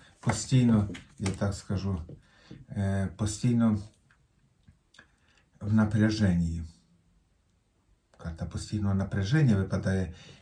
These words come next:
і розчарування. Ну, це знову випадає підвоз води, якісь зустрічі,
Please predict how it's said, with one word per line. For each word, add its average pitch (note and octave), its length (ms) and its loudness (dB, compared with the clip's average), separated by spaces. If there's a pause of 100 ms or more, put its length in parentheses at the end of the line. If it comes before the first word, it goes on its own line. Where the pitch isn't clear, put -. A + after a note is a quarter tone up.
(180)
і A#2 380 4 (920)
розчарування. G2+ 1080 0 (3250)
Ну, D3 160 0
це G2+ 240 -2
знову F#2 280 -2
випадає F#2 480 -4
підвоз F#2 500 -4
води, F3 500 -2 (760)
якісь G2+ 380 -4
зустрічі, C3 840 0